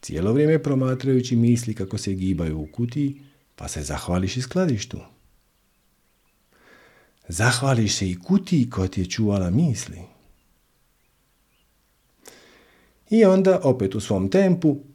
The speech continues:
dopusti mislima da se iz kutije vrate u tvoju glavu. Ako iz bilo kog razloga neko od tih misli ne želiš uzeti natrag,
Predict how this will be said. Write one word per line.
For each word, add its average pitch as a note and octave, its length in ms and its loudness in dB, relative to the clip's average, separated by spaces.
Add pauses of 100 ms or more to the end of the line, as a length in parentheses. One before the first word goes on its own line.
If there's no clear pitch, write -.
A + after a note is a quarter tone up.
dopusti C#4+ 640 6
mislima F#3+ 540 4
da C3 120 0
se A#2 120 -2
iz - 180 -4
kutije F3 380 2
vrate E2+ 380 -2
u B2+ 80 2
tvoju F#2 260 -2
glavu. F#2+ 460 4 (1300)
Ako G3 380 4
iz B2+ 100 6
bilo F#3+ 640 6
kog F3+ 200 4
razloga D3 460 6
neko B2 300 4
od G#2 100 -2
tih A#2+ 240 0
misli A#2 400 2
ne E2 160 0
želiš B2 320 4
uzeti F#2 320 -2
natrag, B2+ 440 0